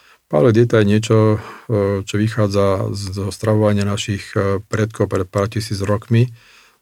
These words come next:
To znamená, nepoznali žiadny cukor, jediným, e, sladidlom možno, ak našli, bol med, eventuálne nejaké sladké ovocie, ak existovalo nejaké sladké ovocie vtedy.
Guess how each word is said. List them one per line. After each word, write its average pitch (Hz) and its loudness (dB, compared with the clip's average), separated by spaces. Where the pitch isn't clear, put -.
To 113 -2
znamená, 107 4
nepoznali 110 2
žiadny 98 0
cukor, 113 2
jediným, 104 2
e, - -10
sladidlom 104 -2
možno, 120 2
ak 107 -4
našli, 101 -6
bol 95 -6
med, 113 -2
eventuálne 101 -2
nejaké 101 -6
sladké 101 -4
ovocie, 107 0
ak 117 -2
existovalo 101 -2
nejaké 101 -4
sladké - -6
ovocie 98 -2
vtedy. 113 0